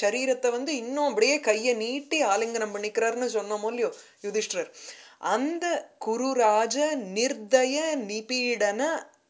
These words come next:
ஆ, ம், பயாத்து, நிபீடனா பயாத்து,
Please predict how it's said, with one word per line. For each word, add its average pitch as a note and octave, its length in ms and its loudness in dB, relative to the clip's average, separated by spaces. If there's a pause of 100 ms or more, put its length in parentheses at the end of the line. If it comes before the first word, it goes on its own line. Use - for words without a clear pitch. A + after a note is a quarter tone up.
(140)
ஆ, G#3+ 140 4 (1000)
ம், G3 260 -10
பயாத்து, G3 640 4
நிபீடனா A#3+ 640 2 (140)
பயாத்து, E3 520 -4